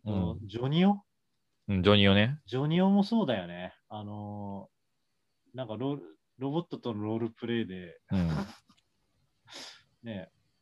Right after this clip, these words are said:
Speaker 1: あ、当たったお金を使ってっていう感じだったね、あれね。
Speaker 2: うん。そうそうそうそうそう。
Speaker 1: それもな-、同じ感じの話だったね。
Speaker 2: うん。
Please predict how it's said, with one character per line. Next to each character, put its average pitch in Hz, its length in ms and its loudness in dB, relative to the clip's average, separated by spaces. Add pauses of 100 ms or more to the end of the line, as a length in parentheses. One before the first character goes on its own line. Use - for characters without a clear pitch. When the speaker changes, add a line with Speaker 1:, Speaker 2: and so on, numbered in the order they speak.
(680)
Speaker 1:
あ、 110 260 -10
当 117 80 -6
た 139 120 -2
っ 139 100 -14
た 139 160 -4
お 123 80 -6
金 131 260 -2
を 131 60 -6
使 - 180 -10
っ 123 80 -8 (100)
て 127 120 -6
っ 120 40 -8 (140)
て 98 60 -12
い 95 120 -8
う 90 60 -12
感 98 180 -10
じ 90 80 -10
だ 98 60 -8
っ 98 140 -12
た 80 60 -20
ね、 80 80 -18
あ 80 60 -18
れ 85 220 -16
ね。 - 20 -
Speaker 2:
う 92 60 -2
ん。 85 500 -2
そ 85 100 0
う 78 40 0
そ 78 120 -2
う 76 40 -4
そ 78 120 -6
う - 20 -6
そ 160 100 -8
う - 40 -8
そ - 80 -6
う。 - 20 -6
Speaker 1:
そ - 0 -
れ - 20 -8
も 143 60 -8
な-、 143 100 -12 (180)
同 127 80 -12
じ 120 140 -8
感 117 180 -8
じ 104 80 -12
の 104 80 -12
話 98 240 -10
だ 92 60 -14
っ 85 60 -18 (540)
た 92 60 -4
ね。 90 80 0
Speaker 2:
う - 0 -
ん。 73 240 -6